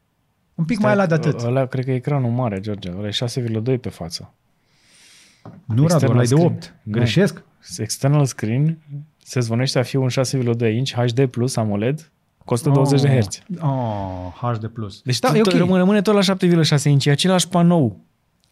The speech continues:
Speaker 2: E același sandwich.
Speaker 1: Adevărul că ecranul ăla pliabil este deja foarte bun.
Speaker 2: Bă, recunosc, da.
Speaker 1: Da, e un ecran pliabil foarte bun. Ăla de pe exterior mă interesează să fie îmbunătățit. Șase virgulă doi inch. Acum întrebarea este dacă sunt șase virgulă doi inch pe un ecran atât sau pe un ecran atât.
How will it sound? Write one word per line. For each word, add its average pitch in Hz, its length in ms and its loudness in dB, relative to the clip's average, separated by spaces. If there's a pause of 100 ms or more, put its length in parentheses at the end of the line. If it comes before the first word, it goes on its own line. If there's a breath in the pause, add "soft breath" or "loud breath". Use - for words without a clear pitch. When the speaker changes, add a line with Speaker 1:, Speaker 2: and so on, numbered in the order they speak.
(140)
Speaker 2:
E 135 80 -2
același 160 340 2
sandwich. 156 340 4
Speaker 1:
Adevărul 160 280 4
că 165 80 0
ecranul 160 320 2
ăla 143 120 4
pliabil 139 400 -2
este 156 160 0
deja 131 180 -2
foarte 117 300 -8
bun. 87 180 -14 (160)
Speaker 2:
Bă, - 200 -10
recunosc, 151 500 0
da. 120 200 -4 (180)
Speaker 1:
Da, 156 180 2
e 143 40 2
un 143 100 2
ecran 139 340 0
pliabil 135 440 2
foarte 120 320 -2
bun. 113 280 -2
Ăla 185 160 2
de 180 100 2
pe 160 100 0
exterior 143 340 0
mă 123 100 4
interesează 110 360 -2
să 104 120 -8
fie 120 140 -2
îmbunătățit. 110 680 -2 (680 loud breath)
Șase 147 560 0
virgulă 127 520 2
doi 135 340 2
inch. 139 400 2 (160)
Acum 135 220 0
întrebarea 127 400 2
este 127 180 0
dacă 113 260 -4
sunt 113 180 -6
șase 120 240 -4
virgulă 110 260 -2
doi 117 180 -2
inch 117 320 -2
pe - 80 -6
un 117 80 2
ecran 110 280 -2
atât 101 240 -4
sau 180 120 -6
pe 156 60 -2
un 170 60 2
ecran 165 220 2
atât. 160 340 0